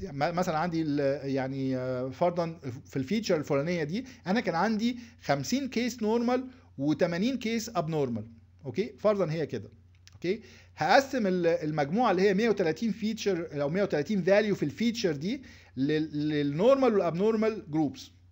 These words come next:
وبعد كده بكمبيوت بقى المين والستاندرد ديفيشن لكل واحده منهم. بستعمل بقى التي تيست بتاعي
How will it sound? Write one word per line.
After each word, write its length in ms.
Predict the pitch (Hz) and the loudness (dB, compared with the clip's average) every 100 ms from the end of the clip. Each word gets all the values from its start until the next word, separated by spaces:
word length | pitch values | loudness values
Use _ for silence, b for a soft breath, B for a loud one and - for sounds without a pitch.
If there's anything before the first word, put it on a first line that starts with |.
| - b b b b | -20 b b b b
وبعد 280 | 131 143 143 | 2 2 2
كده 180 | 220 302 | 4 4
بكمبيوت 440 | 262 214 190 262 | 4 2 0 0
بقى 200 | 208 240 | 2 4
المين 320 | 190 185 269 | 4 2 0
والستاندرد 480 | 254 196 214 226 190 | 0 0 -2 0 0
ديفيشن 320 | 170 226 226 | 0 -2 0
لكل 280 | 233 - 214 | -2 2 4
واحده 300 | 185 190 175 | 4 2 0
منهم. 400 | 160 214 254 - - b b b b | -2 0 -2 -6 -18 b b b b
بستعمل 600 | 127 156 165 - 311 285 | 0 0 0 4 4 4
بقى 160 | 233 254 | 4 4
التي 280 | - 240 233 | 2 -2 2
تيست 340 | 214 226 240 | 2 2 -2
بتاعي 460 | - 175 160 190 | -2 2 2 0